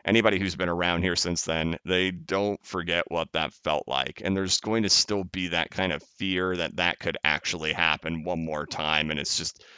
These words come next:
something that people won't let go of. But today I'm gonna try to put that to rest. I'm gonna try to,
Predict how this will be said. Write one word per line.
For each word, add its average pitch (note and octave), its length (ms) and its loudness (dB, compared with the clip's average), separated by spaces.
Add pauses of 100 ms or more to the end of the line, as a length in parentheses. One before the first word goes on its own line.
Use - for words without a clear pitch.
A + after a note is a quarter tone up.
something F#2+ 340 2
that E2 100 -2
people D#2+ 240 -6
won't D#2 240 -6
let D2+ 180 -6
go C#2+ 220 -6
of. D2 240 -4
But G2 140 -4
today G2+ 340 4
I'm F#2 140 2
gonna A2+ 220 0
try A2 160 4
to F#2 100 0
put - 180 -4
that E2 180 -2
to D2 100 -8
rest. D2+ 360 -4
I'm D2 60 -4
gonna D#2 140 -2
try G2+ 200 4
to, F#2+ 120 2